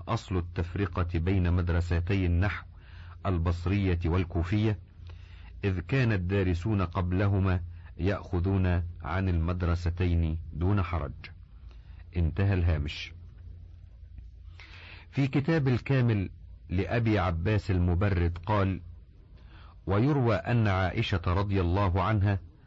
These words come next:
نظرت إلى رجل متماوت، فقالت: "ما هذا؟" فقالوا: "أحد القراء". فقالت: "قد كان عمر قارئا،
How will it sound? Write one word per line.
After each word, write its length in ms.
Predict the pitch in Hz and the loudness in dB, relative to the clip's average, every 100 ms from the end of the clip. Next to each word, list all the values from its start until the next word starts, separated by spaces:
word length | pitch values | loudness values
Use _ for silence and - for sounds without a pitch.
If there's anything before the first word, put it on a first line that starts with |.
| - - | -20 -6
نظرت 640 | 90 104 117 110 104 - - | 0 2 2 2 2 0 -2
إلى 280 | 101 92 87 | 2 2 4
رجل 400 | 110 98 92 92 | 2 2 2 4
متماوت، 880 | 85 90 87 98 107 104 104 - - - - - - - | 4 2 2 2 2 2 0 -4 -18 -18 -18 -20 -20 -12
فقالت: 600 | - 101 117 113 107 90 | -6 -4 0 2 2 2
"ما 180 | 98 98 | 2 4
هذا؟" 440 | 95 101 87 90 90 - - - - - - - | 4 4 2 0 -2 -6 -14 -16 -18 -18 -20 -6
فقالوا: 600 | 101 - 123 117 110 107 - - - - - - - - | -4 -2 0 2 2 0 -4 -16 -20 -20 -20 -20 -12 -4
"أحد 360 | 127 - 104 | -2 0 0
القراء". 540 | 101 85 98 92 95 76 - - - - - - - - | 0 0 0 2 2 -2 -12 -20 -20 -20 -20 -20 -16 -4
فقالت: 540 | 98 - 113 95 95 - - - - - - | -4 0 2 2 0 -4 -20 -20 -20 -20 -10
"قد 180 | - 98 | -2 0
كان 340 | 90 139 139 120 | 0 0 2 2
عمر 400 | 107 127 104 98 | 2 2 4 2
قارئا، 600 | - 98 92 110 82 | 2 2 4 2 0